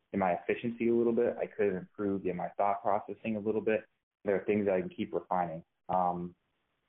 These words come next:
and so to me, it sounds like, Bob, that, listen,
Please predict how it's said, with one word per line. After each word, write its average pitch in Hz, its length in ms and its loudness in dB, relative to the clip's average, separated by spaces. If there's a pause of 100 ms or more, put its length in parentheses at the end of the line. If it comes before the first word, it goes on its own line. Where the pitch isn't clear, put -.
(320)
and 98 240 2
so 98 320 4 (320)
to 110 60 -6
me, 117 200 4
it 76 160 2
sounds 95 260 2
like, 87 200 0
Bob, 85 260 0 (580)
that, 92 200 4
listen, 90 280 -2